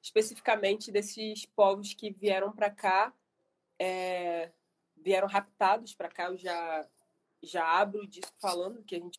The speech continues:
veio raptado pra cá, porque ninguém perguntou nada, a gente veio mesmo, é, forçado, né?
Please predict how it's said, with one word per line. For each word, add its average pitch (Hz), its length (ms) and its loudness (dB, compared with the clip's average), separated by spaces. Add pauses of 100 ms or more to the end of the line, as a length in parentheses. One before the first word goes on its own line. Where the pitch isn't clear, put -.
(120)
veio 185 180 -2
raptado 170 560 -4
pra 156 160 -6
cá, 165 260 -2
porque - 240 -12
ninguém 165 420 -4 (440)
perguntou 170 500 2
nada, 170 380 -4
a 165 80 -8
gente 165 280 -20
veio 160 200 -2
mesmo, 160 400 -2 (680)
é, 160 540 2
forçado, 196 720 2
né? 180 200 -6